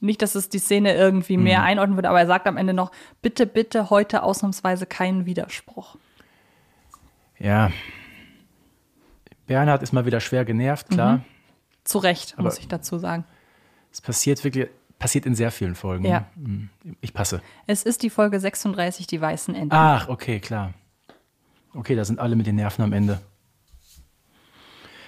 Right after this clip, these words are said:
Speaker 2: So, das ist eine Amtsstube und kein Vergnügungsdampfer.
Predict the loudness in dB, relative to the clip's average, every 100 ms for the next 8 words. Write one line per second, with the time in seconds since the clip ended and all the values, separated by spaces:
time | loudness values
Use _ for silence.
0 | -20 -20 -20 -20 _ -16 -2 0 0 -2
1 | -6 2 2 2 0 -2 0 2 2 4
2 | 4 4 0 2 2 2 -2 -4 _ -4
3 | -4 0 -2 2 0 2 2 2 0 -2
4 | -2 -2 -4 -6